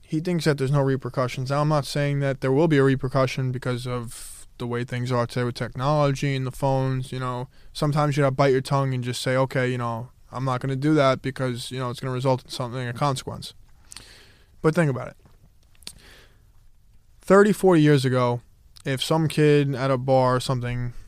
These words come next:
w-, a bar, you know, say wherever, in public, just decide he, for no reason,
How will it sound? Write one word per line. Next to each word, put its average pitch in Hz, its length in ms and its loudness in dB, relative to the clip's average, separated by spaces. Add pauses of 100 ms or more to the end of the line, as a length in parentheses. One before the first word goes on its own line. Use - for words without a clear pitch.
(120)
w-, - 320 -12
a 127 80 -4
bar, 143 800 8 (680)
you 147 100 -4
know, 120 160 -4
say 131 760 -2
wherever, 127 580 2 (100)
in 131 100 -6
public, 143 360 4
just 131 200 -6 (120)
decide 151 380 2
he, 170 240 2
for - 160 2
no 294 160 8
reason, 170 440 6